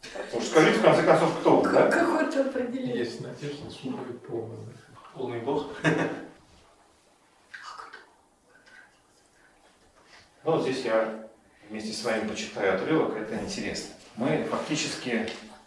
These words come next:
Speaker 1: обращаемся к первоисточнику, вы увидите, это важно. Когда родилась Афродита, богиня внешне проявленной любви,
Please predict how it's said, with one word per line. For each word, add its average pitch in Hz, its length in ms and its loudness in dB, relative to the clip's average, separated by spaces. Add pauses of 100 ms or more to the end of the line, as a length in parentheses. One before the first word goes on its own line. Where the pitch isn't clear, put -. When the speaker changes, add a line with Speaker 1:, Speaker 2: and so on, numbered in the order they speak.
Speaker 1:
обращаемся 117 680 0
к - 40 -12
первоисточнику, 135 720 0
вы 139 120 6
увидите, 151 640 2 (380)
это 123 140 -2
важно. - 340 0 (1160)
Когда 107 240 4
родилась 113 360 4
Афродита, - 760 0 (2000)
богиня 110 680 0 (1120)
внешне 113 460 0
проявленной 110 680 0
любви, - 320 -14